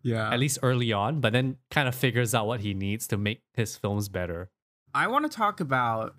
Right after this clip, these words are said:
Speaker 1: the scene where they finally get together in the middle of the woods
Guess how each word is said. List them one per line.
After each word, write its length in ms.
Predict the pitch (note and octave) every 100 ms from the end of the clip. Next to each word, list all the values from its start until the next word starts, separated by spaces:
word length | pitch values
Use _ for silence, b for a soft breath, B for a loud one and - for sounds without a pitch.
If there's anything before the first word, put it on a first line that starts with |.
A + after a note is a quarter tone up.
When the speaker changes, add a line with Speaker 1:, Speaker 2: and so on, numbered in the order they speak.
| - C#3+
Speaker 1:
the 120 | C#3
scene 920 | - - B2+ A#2+ A#2 A#2 A#2 A2+ A#2+ - _ - - -
where 200 | B2 A#2
they 160 | A#2
finally 1120 | A#2+ - - C3+ C#3+ D3 D3+ D#3+ C#3+ C3+ C3+
get 340 | C3 B2 B2 -
together 840 | D#3+ B2 G#2 G2+ - G1+ G1+ - - _ -
in 300 | C3 B2+ A#2+
the 80 | A#2+
middle 360 | A#2 A#2+ B2
of 100 | B2
the 100 | B2
woods 800 | A2+ G#2+ F#2+ - - - -